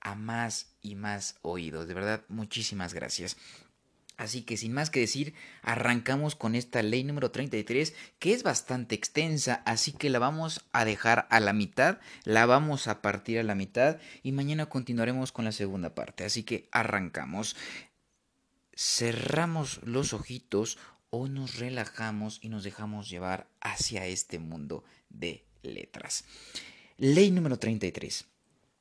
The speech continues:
Descubra el talón de Aquiles de los demás. Criterio. Todo individuo tiene un punto débil,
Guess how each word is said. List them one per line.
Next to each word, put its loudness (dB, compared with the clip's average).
Descubra 0
el 0
talón 2
de 2
Aquiles 0
de 0
los -2
demás. -4
Criterio. -2
Todo 12
individuo 8
tiene 4
un 4
punto 0
débil, -6